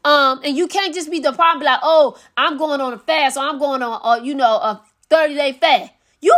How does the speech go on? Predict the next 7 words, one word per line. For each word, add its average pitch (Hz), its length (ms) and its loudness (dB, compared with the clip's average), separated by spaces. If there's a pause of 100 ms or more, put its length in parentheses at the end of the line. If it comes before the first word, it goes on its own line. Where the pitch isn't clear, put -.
have 349 220 0
a 233 180 0
husband 262 560 2
with 233 160 -10
needs, 262 560 -4
sexual 311 440 -2
needs. 247 600 -10